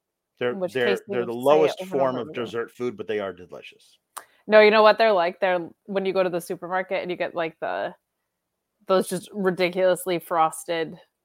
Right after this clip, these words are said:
Speaker 2: sugar cookies that, like, aren't even fully baked. Like, it's one of those. Um,
Speaker 1: He wore a suit a month ago,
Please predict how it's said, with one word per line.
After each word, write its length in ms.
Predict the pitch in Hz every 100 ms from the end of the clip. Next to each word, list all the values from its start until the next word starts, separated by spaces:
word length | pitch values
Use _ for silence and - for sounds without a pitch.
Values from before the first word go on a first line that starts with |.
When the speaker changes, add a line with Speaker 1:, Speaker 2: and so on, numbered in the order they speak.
| _ _ _ _ _ _
Speaker 2:
sugar 320 | - 202 180
cookies 400 | 170 180 180 175
that, 160 | 165 151
like, 180 | 170 170
aren't 180 | 165
even 220 | 160 160 160
fully 260 | 170 156
baked. 480 | 156 151 139 156 -
Like, 200 | - 98 175
it's 140 | -
one 120 | 170
of 80 | 156
those. 460 | 131 143 208 - _ _ _ _ _ _ _
Um, 640 | 220 214 202 196 185 180 _ _ _ _ _ _ _ _ _ _ _ _ _ _ _ _ _ _ _ _ _ _ _ _ _ _
Speaker 1:
He 100 | 165
wore 180 | 202 208
a 60 |
suit 300 | 165 - 190
a 40 | 147
month 260 | 139 139
ago, 320 | 120 107 98